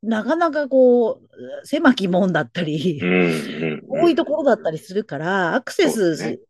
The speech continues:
Speaker 1: わざわざしなくても、
Speaker 2: うん。
Speaker 1: にこれ着とけばみたいなことも
Speaker 2: うん。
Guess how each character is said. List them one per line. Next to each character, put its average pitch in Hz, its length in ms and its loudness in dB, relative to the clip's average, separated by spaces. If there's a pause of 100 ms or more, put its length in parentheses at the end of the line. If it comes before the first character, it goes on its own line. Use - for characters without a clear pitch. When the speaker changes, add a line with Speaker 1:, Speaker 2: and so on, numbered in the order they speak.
(240)
Speaker 1:
わ 226 180 0
ざ 466 100 2
わ 294 140 6
ざ 185 100 0
し - 160 -6
な 254 120 0
く - 100 -14
て 160 140 -4
も、 214 580 2 (100)
Speaker 2:
う 170 80 -6
ん。 78 380 -4 (320)
Speaker 1:
に 269 160 -2
こ 254 140 2
れ 262 100 4
着 - 100 -14
と 262 220 -10
け 262 100 -4
ば 190 260 0
み - 140 -8
た - 100 -8
い - 80 -6
な - 120 -8
こ - 100 -16
と - 140 -14
も 147 320 -8
Speaker 2:
う 82 80 -6
ん。 165 540 -4